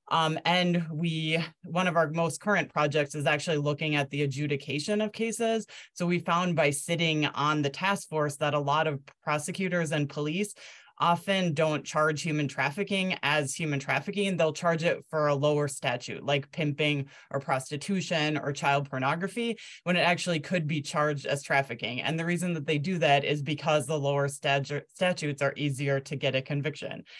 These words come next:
And so we kind of learned that by sitting on the task force, and my students said, "Well, I guess we should do some research <laughs> on it."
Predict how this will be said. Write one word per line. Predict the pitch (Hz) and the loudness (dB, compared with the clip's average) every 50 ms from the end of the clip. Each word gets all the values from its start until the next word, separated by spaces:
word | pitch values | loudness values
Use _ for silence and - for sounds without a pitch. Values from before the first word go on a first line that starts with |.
| - - - | -14 -8 -4
And | 151 | -2
so | 170 175 | 0 2
we | 165 170 160 | 2 2 2
kind | 151 180 175 165 | 2 2 2 2
of | 151 139 | 2 2
learned | 147 147 160 165 165 165 160 | 2 2 4 4 4 4 4
that | 160 160 151 - | 2 2 2 4
by | 147 143 139 | 4 2 2
sitting | 139 - 170 165 165 160 156 | 2 0 -2 0 0 2 2
on | 151 147 139 | 2 0 0
the | 143 | -2
task | 143 - 180 170 165 170 - | 0 0 2 2 2 0 -2
force, | 170 165 160 160 156 165 | 0 0 0 2 2 0
and | 151 147 | 0 2
my | 143 143 139 | 2 2 2
students | 139 - 160 156 147 151 147 147 - | 0 -2 -2 -2 0 0 0 0 2
said, | 160 147 147 139 | 2 2 2 0
"Well, | 135 135 151 143 143 139 139 139 - - - - - _ - | 0 0 2 4 4 2 2 0 -4 -10 -20 -20 -16 _ -2
I | 135 | 2
guess | 160 156 147 165 | 2 2 2 2
we | 165 151 | -2 -4
should | - 165 147 | -2 -2 -2
do | 151 160 160 | -2 -2 -4
some | 156 170 165 | -2 -2 -2
research | 175 190 202 - 175 175 - - | 0 0 0 2 0 0 0 0
<laughs> | 170 135 143 | -2 0 0
on | 139 | 0
it." | 180 156 170 208 175 | 0 0 0 -2 -4